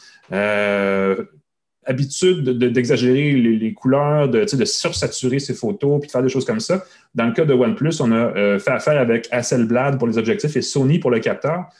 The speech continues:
des marques très reconnues dans ce créneau-là, dans leurs créneaux respectifs. Ça donne un objectif, ça donne un appareil photo extrêmement fidèle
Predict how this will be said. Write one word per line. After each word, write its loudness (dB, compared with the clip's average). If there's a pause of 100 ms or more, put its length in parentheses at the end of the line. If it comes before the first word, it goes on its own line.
(200)
des 0
marques -2
très 0
reconnues 2
dans -2
ce -8
créneau-là, -4
dans -2
leurs -4
créneaux -4
respectifs. -8 (400)
Ça -4
donne 2
un 4
objectif, 0
ça -4
donne 2
un 2
appareil 0
photo 0
extrêmement 0
fidèle 0